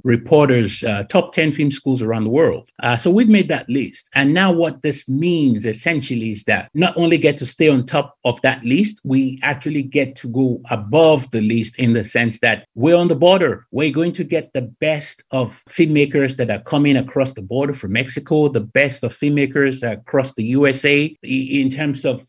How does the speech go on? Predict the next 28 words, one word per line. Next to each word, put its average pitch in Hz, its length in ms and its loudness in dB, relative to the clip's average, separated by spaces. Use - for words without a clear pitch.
expenditure, 160 1200 2
it's 123 300 -2
going 147 200 2
to 139 80 -6
be 123 120 -6
very 143 320 2
affordable. 160 800 0
There's 147 220 -4
going 143 220 -4
to 131 80 -16
be 123 100 -6
lots 131 400 -2
of 135 80 -6
space 147 460 -2
to 120 80 -4
be 120 140 0
able 131 120 -2
to - 120 -12
go 131 140 0
out 131 140 4
on 113 140 -2
location 147 720 0
if 123 120 -4
you're 110 80 -2
not 120 220 -4
using 123 320 -4
the 101 80 -6
studios. 165 640 0